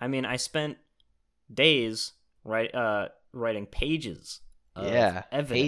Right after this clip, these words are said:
Speaker 2: pages and
Speaker 1: Pages,
Speaker 2: pages of
Speaker 1: pages
Speaker 2: all this
Speaker 1: of evidence
Speaker 2: proof that you
Speaker 1: of all the
Speaker 2: found.
Speaker 1: proof. Um, this document.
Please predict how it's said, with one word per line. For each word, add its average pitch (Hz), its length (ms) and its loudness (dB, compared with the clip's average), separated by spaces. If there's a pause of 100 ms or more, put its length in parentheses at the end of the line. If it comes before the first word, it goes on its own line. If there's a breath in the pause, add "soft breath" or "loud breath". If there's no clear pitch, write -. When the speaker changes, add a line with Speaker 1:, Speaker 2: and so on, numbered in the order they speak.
(100)
Speaker 2:
pages 117 300 -8
and 98 120 -14
Speaker 1:
Pages, 123 440 0
Speaker 2:
pages 95 260 -8
of 92 140 -14 (580)
Speaker 1:
pages - 140 -4
Speaker 2:
all 107 140 8
this 110 140 0
Speaker 1:
of 92 120 -6
evidence 87 120 -12
Speaker 2:
proof 151 360 0
that 90 160 0
you 92 160 -6
Speaker 1:
of 92 100 -12
all 113 260 -2
the 120 80 -2
Speaker 2:
found. 120 60 -16
Speaker 1:
proof. 95 380 -12 (840)
Um, 87 440 -14 (180)
this - 160 -12
document. 104 480 -6